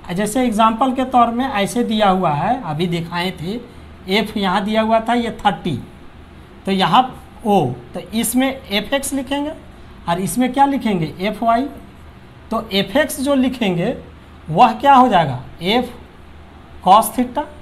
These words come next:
और यहाँ क्या लिखेंगे, F sin theta। तो अब अगर हम यहाँ दे दिए पाँच न्यूटन, पाँच न्यूटन, और ई दे दिए तीस डिग्री,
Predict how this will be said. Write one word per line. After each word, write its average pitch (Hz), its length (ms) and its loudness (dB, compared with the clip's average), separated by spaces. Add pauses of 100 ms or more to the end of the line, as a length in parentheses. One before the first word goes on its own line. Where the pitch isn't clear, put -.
(420)
और 156 80 -2
यहाँ 180 280 0
क्या 254 100 6
लिखेंगे, 240 480 -2 (100)
F 233 200 4 (720)
sin 226 260 0
theta। 240 260 -4 (960)
तो 220 60 0
अब 220 280 4
अगर 262 200 6
हम 294 240 4
यहाँ 262 280 2
दे 277 120 2
दिए 277 220 0
पाँच 254 440 0
न्यूटन, 233 460 4 (680)
पाँच 247 420 0 (480)
न्यूटन, 180 560 2
और 156 200 -2 (180)
ई 233 140 2
दे 254 240 2
दिए 240 280 0 (600)
तीस 277 320 2
डिग्री, 202 380 4